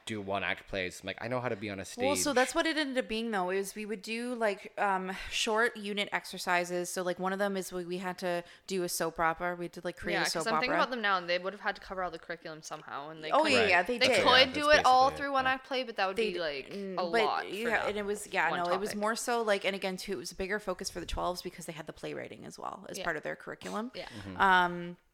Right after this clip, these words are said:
Speaker 2: but yeah, no, we would do, like, soap opera styles. We do monologues. We do
Speaker 3: Okay,
Speaker 2: improv
Speaker 3: yeah.
Speaker 2: sections, like, all that
Speaker 3: And see,
Speaker 2: kind of
Speaker 3: all
Speaker 2: stuff.
Speaker 3: of that is optional. Like, there's a list of all that stuff.
Speaker 2: Yeah.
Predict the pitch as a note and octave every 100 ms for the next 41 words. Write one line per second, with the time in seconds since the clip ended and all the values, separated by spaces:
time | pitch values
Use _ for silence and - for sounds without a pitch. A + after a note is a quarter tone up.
0 | _ - _ _ _ _ - F#3 G3 E3+
1 | F#3 F3 E3+ F#3 F3 F3 F#3 F3 E3+ D#3
2 | - - A#3 A3+ G#3 F3+ - E3+ D#3+ E3+
3 | F#3 G3+ A#3 A3+ G3 F3+ E3 E3 F3 -
4 | F3+ F#3 F#3 B3 G3 A3 F#3+ F3+ - F3+
5 | - F3 E3+ E3 E3 - D#3+ - F3+ E3+
6 | D#3+ C4+ C#4 A3 B3 B3+ C4 B3+ - F#3
7 | - E3 C#3+ D#3 E3 F#3 G3 F#3 F3+ -
8 | G#3+ E3+ E3+ E3+ - E3 F3 - A3 A3
9 | G3